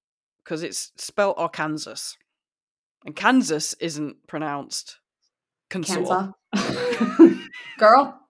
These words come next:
Speaker 2: question that we've asked ourselves, tale as old as time. I don't know.
Speaker 1: <laughs>
Speaker 2: I
Speaker 1: Don't
Speaker 2: wonder.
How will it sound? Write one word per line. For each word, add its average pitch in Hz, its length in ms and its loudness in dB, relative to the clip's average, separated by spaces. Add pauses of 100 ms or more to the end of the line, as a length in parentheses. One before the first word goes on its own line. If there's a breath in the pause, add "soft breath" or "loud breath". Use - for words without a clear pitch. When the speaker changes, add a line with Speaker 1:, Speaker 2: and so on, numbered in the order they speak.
(600)
Speaker 2:
question 269 800 6 (380)
that 190 220 4
we've 196 160 4
asked 190 320 4
ourselves, 185 680 4
tale 226 240 6
as 214 100 2
old 190 180 2
as 180 140 -2
time. 151 300 -6
I 185 160 4
don't 180 160 -2
know. - 600 -10
Speaker 1:
<laughs> - 600 -12
Speaker 2:
I 185 100 -6
Speaker 1:
Don't 196 80 2
Speaker 2:
wonder. 165 460 -2